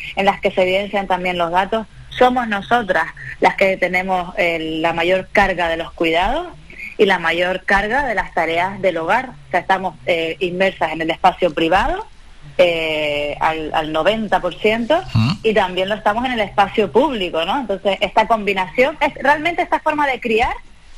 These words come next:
Speaker 1: es una revolución, porque nunca antes se había visto. Antes las mujeres maternaban en comunidad, nosotras maternamos solas, porque no hay comunidad de, de mujeres madres tampoco. Y además estamos inmersas en este espacio, eh, eh, profesional,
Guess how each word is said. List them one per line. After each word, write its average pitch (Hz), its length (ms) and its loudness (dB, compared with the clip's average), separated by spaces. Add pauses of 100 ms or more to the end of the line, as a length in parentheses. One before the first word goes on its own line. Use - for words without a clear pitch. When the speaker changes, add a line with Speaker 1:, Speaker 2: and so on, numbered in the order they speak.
(120)
Speaker 1:
es 285 60 4
una 359 180 2
revolución, 302 640 -2 (420)
porque 247 180 4
nunca 294 300 2
antes 277 220 -6
se 277 60 0
había 240 220 0
visto. 240 460 -8 (400)
Antes 233 260 2
las 247 140 0
mujeres 233 340 -2
maternaban 240 600 -2
en 233 120 -4
comunidad, 208 560 0
nosotras 233 340 -2
maternamos 233 520 0 (100)
solas, 233 360 4 (880)
porque 214 260 2
no 214 120 2
hay 302 100 0
comunidad 208 540 0
de, 180 160 -6
de 185 180 0
mujeres 175 420 -2
madres 160 460 -2
tampoco. 156 560 -2 (360)
Y 196 60 8
además 190 460 4
estamos 294 320 0
inmersas 294 400 -2
en 285 80 -2
este 262 160 -2
espacio, 247 560 2
eh, 202 440 -2
eh, 185 460 -4
profesional, 202 680 0